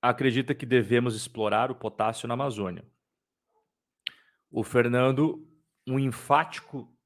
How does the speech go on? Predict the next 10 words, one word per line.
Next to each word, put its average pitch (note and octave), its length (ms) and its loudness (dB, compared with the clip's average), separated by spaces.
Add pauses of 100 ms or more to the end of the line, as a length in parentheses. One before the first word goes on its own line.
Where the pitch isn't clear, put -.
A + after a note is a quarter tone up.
(520)
não, A2 720 2 (400)
não D3+ 600 2 (340)
e F3 80 0
não. A2+ 420 0 (880)
O A#2+ 80 -2
Paulo C#3+ 320 8
Borges A#2+ 380 6
fala A#2+ 220 2
que D#3+ 140 -6
sim, - 440 -4